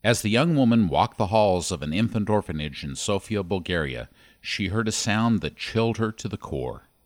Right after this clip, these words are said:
It was that of a screaming baby, emaciated, trembling, frantic. There was no blanket to swaddle his tiny body.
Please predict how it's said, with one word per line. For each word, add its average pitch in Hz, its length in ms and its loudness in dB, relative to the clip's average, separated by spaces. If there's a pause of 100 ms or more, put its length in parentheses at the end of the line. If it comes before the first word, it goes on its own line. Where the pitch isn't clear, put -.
(600)
It 92 80 -2
was 90 180 -2
that 110 220 0
of 87 100 -4
a 80 80 -4
screaming 127 640 0
baby, 92 520 -2 (440)
emaciated, 95 960 -2 (460)
trembling, 90 680 0 (500)
frantic. - 680 -2 (800)
There 107 160 0
was 101 160 -2
no 120 140 4
blanket 110 520 0
to - 100 -8
swaddle 95 480 -2
his 87 200 -8
tiny 92 280 -4
body. 73 500 -4